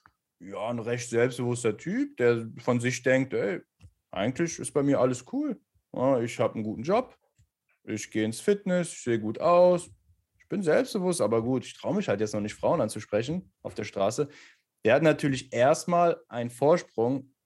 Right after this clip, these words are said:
im Gegensatz zu dem Typen, der, naja, einfach nicht zufrieden mit seinem Leben ist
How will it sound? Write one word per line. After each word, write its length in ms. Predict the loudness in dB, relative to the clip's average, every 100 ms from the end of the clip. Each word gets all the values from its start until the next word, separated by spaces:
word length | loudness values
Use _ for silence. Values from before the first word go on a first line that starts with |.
| _
im 140 | -6 -2
Gegensatz 420 | 0 2 0 -2
zu 120 | -4
dem 240 | 2 2 0
Typen, 420 | -4 -2 -4 -4
der, 640 | -8 0 2 4 4 0 -4 _ _ _ _ _ -12
naja, 400 | -6 -2 -2 -2
einfach 260 | -6 -6 -8
nicht 160 | -8
zufrieden 260 | -10 -4 -2
mit 120 | -2
seinem 160 | -4 -4
Leben 200 | -6 -8
ist 180 | -14